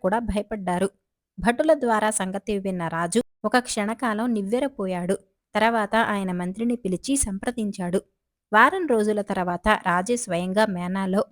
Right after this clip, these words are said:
తమ గ్రామం రావటం చూసి ప్రజలంతా సంభ్రమాశ్చర్యాలతో మునిగిపోయారు. కృష్ణశాస్త్రి భార్యకు రాజుకు ఎలాంటి మర్యాదలు జరపాలో పాలుపోక మతిపోయినంత పనైంది. కృష్ణశాస్త్రి మాత్రం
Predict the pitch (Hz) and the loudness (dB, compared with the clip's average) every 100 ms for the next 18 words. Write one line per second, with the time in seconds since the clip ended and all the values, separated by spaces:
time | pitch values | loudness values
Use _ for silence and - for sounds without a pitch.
0 | - 190 180 170 175 220 233 196 180 175 | -4 -4 -4 -2 -2 -2 0 0 -2 -2
1 | 196 190 202 294 311 - _ 208 196 277 | -6 -4 -4 -2 -4 -6 _ 0 2 2
2 | 302 185 - 196 214 196 196 220 233 226 | 0 0 2 2 2 -2 -2 -2 -2 -2
3 | 220 196 190 185 185 - 208 185 185 226 | -2 -2 0 -2 -2 -2 -2 0 -2 -2
4 | 254 202 180 175 208 _ _ _ _ 226 | -2 0 0 0 0 _ _ _ _ -8
5 | 226 294 294 277 - 208 196 170 185 202 | -4 -2 0 0 0 0 -2 -2 -2 0
6 | 196 - 233 - _ - 196 214 262 285 | 0 2 2 0 _ 2 4 4 2 0
7 | 220 185 196 233 262 233 208 196 208 202 | 0 0 0 -2 -2 -2 -2 -2 -2 -2
8 | 185 175 - 190 196 190 175 175 185 208 | -2 -4 -4 -2 -2 -2 -2 -4 -4 -6
9 | 202 320 320 _ - 220 285 277 247 208 | -2 -2 -2 _ -2 -2 -2 0 0 0
10 | 185 170 175 175 175 190 240 208 190 - | -2 -6 -6 -4 -2 -2 -2 -2 -4 -6
11 | _ _ _ _ - 240 294 320 311 302 | _ _ _ _ -8 -6 -4 0 0 -2
12 | - 233 196 180 202 | -2 -2 -2 -2 0